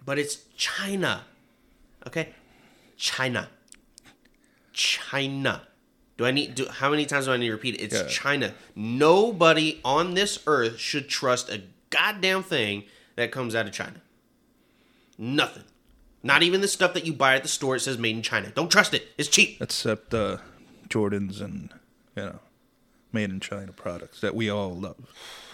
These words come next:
Speaker 1: I hate made in China products, okay?
Speaker 2: Yeah.
Speaker 1: Some of the worst products I ever
Speaker 2: When I,
Speaker 1: buy
Speaker 2: when
Speaker 1: are
Speaker 2: I
Speaker 1: made in
Speaker 2: said they
Speaker 1: China.
Speaker 2: had, uh, leverage earlier, that's what I meant. Like, a lot of the stuff that we use here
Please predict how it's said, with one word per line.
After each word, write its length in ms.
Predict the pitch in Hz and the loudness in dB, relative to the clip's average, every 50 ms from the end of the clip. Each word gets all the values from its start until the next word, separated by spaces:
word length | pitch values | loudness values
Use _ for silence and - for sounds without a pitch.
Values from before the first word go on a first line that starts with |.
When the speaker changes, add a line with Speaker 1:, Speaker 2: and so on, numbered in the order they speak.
| - - - - - - - | -20 -20 -20 -20 -20 -14 -10
Speaker 1:
I 100 | 135 151 | -10 -8
hate 460 | 147 - - 113 113 117 117 104 - | -8 -10 -14 -14 -14 -12 -12 -12 -12
made 180 | - 98 98 95 | -12 -12 -12 -12
in 40 | 92 | -12
China 220 | - 110 98 92 92 - | -14 -14 -14 -14 -16 -18
products, 320 | - - - - - - - | -18 -18 -14 -14 -14 -14 -14
okay? 240 | - - 131 127 127 | -12 -10 -6 -2 -2
Speaker 2:
Yeah. 120 | 104 101 104 - - | -2 -4 -4 -10 -16
Speaker 1:
Some 160 | - - 160 170 | -12 -10 -6 -6
of 60 | 160 | -4
the 60 | 131 | -4
worst 300 | 110 113 120 120 120 - | -2 -2 -2 -2 -2 -4
products 300 | - 123 117 113 - - | -4 -4 -4 -4 -4 -4
I 60 | 107 | -6
ever 180 | 101 98 92 90 - | -6 -6 -8 -12 -8
Speaker 2:
When 120 | - 107 104 | -2 0 0
I, 240 | 104 107 101 92 82 | 2 0 0 -2 -4
Speaker 1:
buy 20 | |
Speaker 2:
when 140 | - 104 104 | -4 -4 -2
Speaker 1:
are 40 | 107 | -2
Speaker 2:
I 20 | |
Speaker 1:
made 20 | 107 | 0
in 40 | 92 | 0
Speaker 2:
said 220 | - 123 113 110 | 2 2 2 4
they 100 | 117 110 110 | 2 2 2
Speaker 1:
China. 100 | 110 107 | 2 0
Speaker 2:
had, 180 | 101 101 98 | -2 -2 -4
uh, 180 | 101 104 95 90 | -4 -4 -4 -6
leverage 400 | 98 104 107 107 104 107 104 - | -6 -8 -8 -6 -6 -8 -6 -4
earlier, 280 | 110 107 107 110 113 110 | -4 -4 -2 -2 -2 0
that's 180 | 107 107 - - | -2 -2 -2 -6
what 120 | 95 98 | -6 -6
I 60 | 90 | -6
meant. 300 | - 98 - - - - | -6 -8 -12 -14 -16 -16
Like, 200 | - 90 110 - | -16 -16 -14 -12
a 20 | 107 | -8
lot 180 | 110 110 110 | -6 -4 -2
of 80 | 113 107 | -2 -4
the 60 | 101 | -4
stuff 640 | - - - - 110 101 98 - - - - - - - - _ _ _ _ | -6 -8 -6 -4 -4 -4 -4 -6 -10 -16 -18 -20 -20 -20 -20 _ _ _ _
that 240 | 110 95 85 - - | -4 -4 -4 -6 -8
we 160 | 107 104 104 | -10 -8 -8
use 360 | 98 95 92 95 101 104 - | -8 -8 -8 -8 -8 -10 -8
here 240 | - 107 110 113 | -6 -6 -6 -6